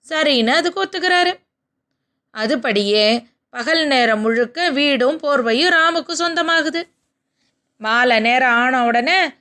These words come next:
அதை சோமு கிட்ட கொடுத்துடுறாரு. ஆனா பகல் நேரத்துல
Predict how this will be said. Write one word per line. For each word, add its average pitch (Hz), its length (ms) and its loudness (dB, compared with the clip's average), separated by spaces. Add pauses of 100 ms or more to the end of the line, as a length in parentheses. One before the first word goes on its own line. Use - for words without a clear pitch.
(180)
அதை 330 320 -2
சோமு 349 260 2
கிட்ட 220 240 -4
கொடுத்துடுறாரு. 339 720 -2 (1160)
ஆனா 214 640 0 (260)
பகல் 294 360 -2
நேரத்துல 220 640 0